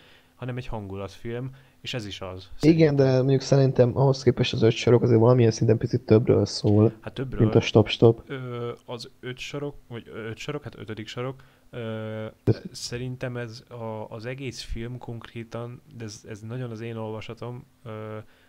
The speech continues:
Speaker 1: hogy szerintem ez az őrületről szól. Ö, szól, bocsánat. Tehát, hogy a, annak a különböző fajtáiról, szerintem. De ez nagyon ilyen magány. <laughs> Nem, nem tudom, hogy
Speaker 2: Mármint,
Speaker 1: te,
Speaker 2: hogy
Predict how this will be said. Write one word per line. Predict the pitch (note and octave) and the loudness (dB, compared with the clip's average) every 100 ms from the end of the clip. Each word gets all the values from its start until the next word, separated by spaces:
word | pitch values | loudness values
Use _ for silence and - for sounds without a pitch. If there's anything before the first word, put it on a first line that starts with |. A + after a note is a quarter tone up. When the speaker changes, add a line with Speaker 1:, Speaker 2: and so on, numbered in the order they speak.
| _ _ | _ _
Speaker 1:
hogy | - A2 | -14 -12
szerintem | - A#2 A2 A#2 | -10 -10 -10 -10
ez | A2 | -10
az | A2+ | -8
őrületről | A#2 G#2 G2 F#2 G2 F#2+ | -6 -6 -8 -10 -12 -12
szól. | F#2 - F#2+ F#2+ _ _ _ - | -12 -12 -14 -16 _ _ _ -16
Ö, | - G#2+ | -12 -10
szól, | F#2+ F#2+ F#2 - | -10 -12 -14 -10
bocsánat. | F#2+ G2 G2 F#2+ - | -8 -8 -10 -18 -18
Tehát, | A#2 | -16
hogy | - A2 | -14 -10
a, | A2 G#2+ - _ _ _ | -10 -10 -12 _ _ _
annak | C3 B2+ - | -10 -8 -8
a | |
különböző | - B2+ A#2 G#2 G2 G#2+ | -8 -6 -6 -8 -8 -6
fajtáiról, | - A2+ F#2+ - F#2 F2+ F#2 F#2+ G2+ _ _ _ _ _ _ | -4 -4 -6 -10 -14 -14 -14 -16 -16 _ _ _ _ _ _
szerintem. | - A2 F#2 F2+ - F#2 F#2+ - _ | -12 -10 -10 -14 -14 -16 -18 -20 _
De | A2+ | -12
ez | G2+ | -10
nagyon | G#2 A2 F#2+ | -8 -8 -8
ilyen | F#2+ F#2+ | -10 -12
magány. | F#2+ F#2+ G2 F#2+ G2 B2+ - - - - | -12 -12 -12 -14 -12 -10 -8 -10 -14 -20
<laughs> | _ _ - - - - | _ _ -20 -20 -20 -16
Nem, | C3 | -12
nem | B2+ | -8
tudom, | C3 A#2 | -8 0
hogy | A2 | 6
Speaker 2:
Mármint, | G#2+ A2+ | 6 6
Speaker 1:
te, | - | 4
Speaker 2:
hogy | A2+ | 0